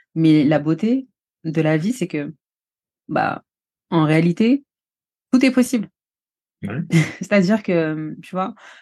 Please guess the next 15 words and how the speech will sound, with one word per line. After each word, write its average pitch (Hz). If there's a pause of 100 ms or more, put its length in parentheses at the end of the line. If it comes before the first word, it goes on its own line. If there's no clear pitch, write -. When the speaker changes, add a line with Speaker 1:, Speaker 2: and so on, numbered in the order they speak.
(100)
Speaker 1:
souvent 226
on 208
dit 196
nos 202
propres 190
limites 185
sont 170
celles 185
qu'on 175
se 165
fixe. - (760)
Même 247
si 247
des 208
fois 226